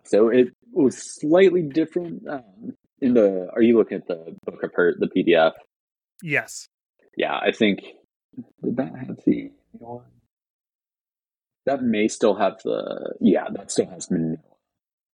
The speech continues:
Speaker 1: So it's a little bit different, but not that different.
Speaker 2: Sure.
Speaker 1: Um, but still roughly the same, same profile, but more or less, because you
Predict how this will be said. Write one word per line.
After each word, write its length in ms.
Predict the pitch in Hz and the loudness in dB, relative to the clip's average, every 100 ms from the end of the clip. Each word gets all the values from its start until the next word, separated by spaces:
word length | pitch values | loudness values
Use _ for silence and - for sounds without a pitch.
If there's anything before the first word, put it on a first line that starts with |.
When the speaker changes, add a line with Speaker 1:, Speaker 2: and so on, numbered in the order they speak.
| _ | _
Speaker 1:
So 140 | 117 | 0
it's 120 | 98 - | 0 -2
a 60 | 135 | -4
little 400 | 120 156 175 156 | 0 2 2 0
bit 240 | 143 131 | -6 -6
different, 480 | 123 123 139 120 - _ _ - | -6 -4 -6 -8 -10 _ _ -4
but 160 | 107 | -4
not 160 | 101 101 _ | -4 -12 _
that 260 | 107 90 90 _ 113 | -12 -10 -12 _ -2
different. 520 | 110 - 127 123 - - _ _ _ - | 0 2 -2 -4 -8 -18 _ _ _ -8
Speaker 2:
Sure. 300 | - 127 123 | -4 -4 -6
Speaker 1:
Um, 40 | - _ _ _ _ _ | -12 _ _ _ _ _
but 260 | 120 117 101 | -10 -10 -6
still 280 | - 123 101 | 2 4 4
roughly 500 | 101 98 _ - 92 | 0 -6 _ -6 -4
the 120 | 90 | -4
same, 580 | - 90 87 85 85 82 - _ | -6 -6 -6 -8 -10 -14 -18 _
same 340 | - 92 82 82 | -8 -6 -6 -4
profile, 600 | 95 80 90 87 87 80 | -4 0 -2 -2 -4 -6
but 160 | 85 - _ _ _ - | -8 -12 _ _ _ -6
more 280 | 107 90 82 | 2 2 2
or 40 | |
less, 420 | 82 82 85 - - | 0 0 -2 -6 -4
because 320 | 90 90 78 | 0 0 0
you 540 | 85 85 87 87 - | 0 2 4 2 0